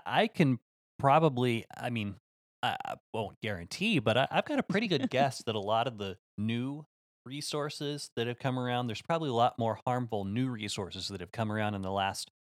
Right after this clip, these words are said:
Speaker 1: you know, few hundred years since the printing press than there were
Speaker 2: Right?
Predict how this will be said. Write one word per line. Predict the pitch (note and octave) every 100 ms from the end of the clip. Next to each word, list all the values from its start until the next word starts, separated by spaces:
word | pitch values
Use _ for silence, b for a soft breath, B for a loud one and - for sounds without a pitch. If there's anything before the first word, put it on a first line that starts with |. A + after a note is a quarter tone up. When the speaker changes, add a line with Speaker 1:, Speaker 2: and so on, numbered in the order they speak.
| _ -
Speaker 1:
you |
know, | G2 E2+ _
few | A#2+ A2+
hundred | G#2+ F#2
years | F#2 F#2+
since | - F2+
the | - -
printing | G3+ G#3+ C3+
press | G2+ E2+ - - b _ _
than | A#2+ A2+
there | G#2+ G#2
were | G#2+ C3+
Speaker 2:
Right? | G3+ D4+